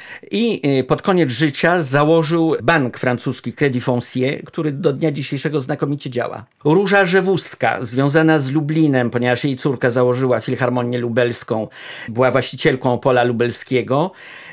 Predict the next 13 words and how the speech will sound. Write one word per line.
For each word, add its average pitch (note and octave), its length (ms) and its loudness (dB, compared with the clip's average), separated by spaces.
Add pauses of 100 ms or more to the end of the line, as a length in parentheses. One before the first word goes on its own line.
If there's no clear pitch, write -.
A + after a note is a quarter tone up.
Matka D3 400 0
była D#3 200 2
przyjaciółką D3+ 540 -2
ostatniej D3+ 400 0
królowej D3+ 380 0
Francji. D3+ 400 0
Razem B2+ 300 0
z A#2 120 -8
nią C3 380 0
została C#3 440 2
ścięta B2+ 720 0 (280)
na C3 140 0
gilotynie. C#3+ 680 0